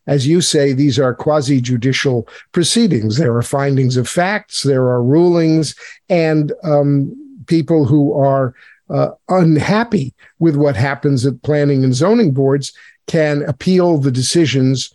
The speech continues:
to the Superior Court and be heard about the reasons and the findings, uh, for what happened. And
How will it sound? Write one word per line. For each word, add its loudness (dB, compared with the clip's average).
to 4
the 2
Superior 0
Court -2
and -2
be 2
heard 0
about -2
the -2
reasons 2
and 0
the -2
findings, -2
uh, 0
for 0
what 0
happened. -2
And -2